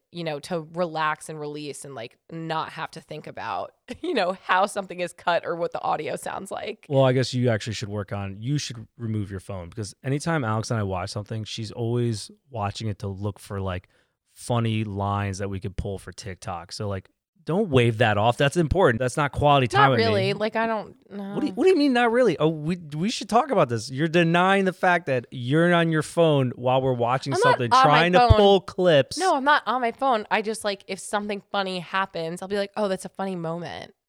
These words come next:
Speaker 1: Let's just remember that."
Speaker 2: So you're, admit that you're not watching something to
Speaker 1: But I
Speaker 2: relax.
Speaker 1: am.
Speaker 2: You're watching something
Speaker 1: No, I'm
Speaker 2: in your back
Speaker 1: not.
Speaker 2: 'cause your gears are always moving.
Speaker 1: It's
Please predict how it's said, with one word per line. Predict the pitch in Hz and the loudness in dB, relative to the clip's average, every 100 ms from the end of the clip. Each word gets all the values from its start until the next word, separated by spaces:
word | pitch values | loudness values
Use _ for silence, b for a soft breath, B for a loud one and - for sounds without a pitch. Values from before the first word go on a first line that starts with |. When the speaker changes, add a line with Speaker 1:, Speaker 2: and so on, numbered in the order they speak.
| _ | _
Speaker 1:
Let's | 170 170 | -12 -10
just | - 180 - | -12 -12 -10
remember | 165 160 147 143 | -8 -8 -8 -8
that." | 80 | -4
Speaker 2:
So | 113 | 0
you're, | 120 151 143 _ _ _ _ _ | 2 2 0 _ _ _ _ _
admit | 123 120 127 | 0 2 2
that | 117 | 0
you're | 101 113 | -4 -2
not | 110 101 | -2 -2
watching | 98 98 104 | -4 -4 -6
something | 92 101 98 95 | -6 -8 -8 -8
to | - | -8
Speaker 1:
But | 214 | -2
I | 214 | -2
Speaker 2:
relax. | 196 202 226 156 | 0 0 0 0
Speaker 1:
am. | 147 | -2
Speaker 2:
You're | 110 | -2
watching | 113 113 - 120 | 0 0 -2 -6
something | - 117 120 110 104 b - | -6 -6 -4 -4 -6 b -8
Speaker 1:
No, | 180 214 | -4 0
I'm | |
Speaker 2:
in | 131 | 0
your | 127 131 | 2 4
back | 131 | 2
Speaker 1:
not. | - | 0
Speaker 2:
'cause | 131 | -4
your | 117 123 | -2 -2
gears | 151 147 165 139 | -2 2 2 4
are | |
always | 127 120 131 143 151 147 | 4 4 4 4 4 4
moving. | 135 135 104 95 | 2 2 2 -4
Speaker 1:
It's | 85 | -2